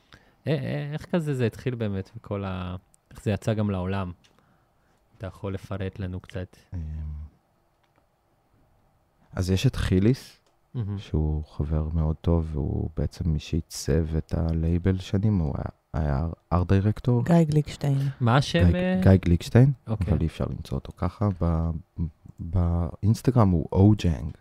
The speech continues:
Speaker 1: או-ג'יי.
Speaker 2: הוא בחור גאון, וגם צייר, וגם אנימטור עכשיו,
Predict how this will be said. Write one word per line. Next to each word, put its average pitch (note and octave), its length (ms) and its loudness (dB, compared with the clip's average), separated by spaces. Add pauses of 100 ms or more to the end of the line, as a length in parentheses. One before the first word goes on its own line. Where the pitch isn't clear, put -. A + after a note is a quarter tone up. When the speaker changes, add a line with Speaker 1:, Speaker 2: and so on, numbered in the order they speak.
(340)
Speaker 1:
או-ג'יי. A2+ 440 -4
Speaker 2:
הוא A#2+ 120 4
בחור B2+ 340 0
גאון, F2+ 600 2
וגם D#2+ 720 0
צייר, E2+ 580 2
וגם D#2 400 -2
אנימטור E2 540 -2
עכשיו, D2+ 380 -2